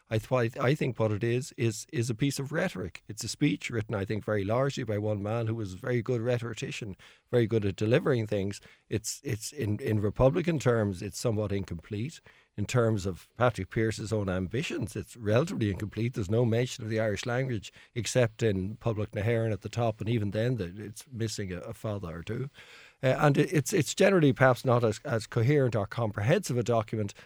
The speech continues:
as we're told, and it certainly isn't. Uh, these are not the, the, the, uh, you know, the tablets that, that Moses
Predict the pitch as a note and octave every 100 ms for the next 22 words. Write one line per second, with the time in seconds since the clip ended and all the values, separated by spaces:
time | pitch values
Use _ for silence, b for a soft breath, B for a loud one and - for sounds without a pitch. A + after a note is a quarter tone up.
0 | b A2+ G2+ A2 - B2 A#2+ A#2 A2 -
1 | E3+ E3 E3+ B2+ A2 G#2+ F2 - b b
2 | G#2+ G2 F2+ C#3+ B2+ A2 G#2+ A2 A2+ G#2
3 | G2+ G2 G#2+ F#2 G2+ F#2+ G2 E2+ D#2+ b
4 | b b b b b b - B2 A2 G2+
5 | C#3 B2+ A#2 G2+ A2+ G2 G2 F2+ C#3 A#2
6 | A#2 G#2+ G2